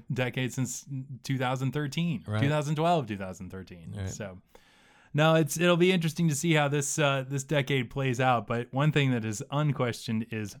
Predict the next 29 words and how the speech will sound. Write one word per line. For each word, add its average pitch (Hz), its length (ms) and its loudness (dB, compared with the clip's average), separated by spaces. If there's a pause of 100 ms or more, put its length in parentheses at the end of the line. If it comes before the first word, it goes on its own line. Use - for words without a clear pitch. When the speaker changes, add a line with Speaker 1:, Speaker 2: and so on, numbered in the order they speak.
Speaker 1:
Mike 120 280 0
Trout. 98 360 -2 (220)
Mike 131 220 0
Speaker 2:
Right. 156 80 -2
Speaker 1:
Trout 147 400 2 (380)
may 135 160 2
very 139 280 2
well 127 180 0
be 120 380 -2
the 120 560 -8
greatest 123 340 -6
player 117 340 -4
of 107 140 -6
the 110 380 -8
twenty, 139 560 -2
uh, 120 100 -4
the, 113 260 -8 (160)
of 113 160 -12
the 107 60 -8
next 170 360 -4
decade. 110 580 -6 (460)
And 160 120 2
then 180 120 2
at 175 100 2
what 233 260 0
point, 190 440 0 (220)
what 180 200 0
is 208 140 0
he, 170 300 0